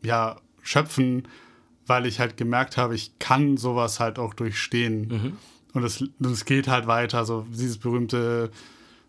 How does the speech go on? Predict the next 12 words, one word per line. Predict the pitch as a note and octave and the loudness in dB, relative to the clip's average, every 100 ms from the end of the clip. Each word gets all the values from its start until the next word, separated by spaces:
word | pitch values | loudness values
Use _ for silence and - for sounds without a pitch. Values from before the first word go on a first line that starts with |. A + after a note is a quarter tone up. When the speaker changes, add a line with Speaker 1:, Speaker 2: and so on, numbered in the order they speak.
| _ _ _ _ _ | _ _ _ _ _
Speaker 1:
It's | D#3 C3 - | -2 0 0
a | |
bad | A#2 A#2+ A#2+ | 0 0 0
day, | C3 B2 | 0 0
not | A#2+ A#2 | 0 -2
a | |
bad | A2+ A2 | -2 -2
life | A2 A2 A#2 C3+ - A#2+ | 2 2 2 0 -4 -4
Speaker 2:
Mhm. | G#2+ C#3+ | 0 2
Speaker 1:
Ding | C#3 C#3 | 4 4
so. | B2 C3+ D3 D#3 - - - _ _ - | 2 2 2 0 -6 -20 -20 _ _ 0
Und | C3+ C3 B2 | 2 2 -2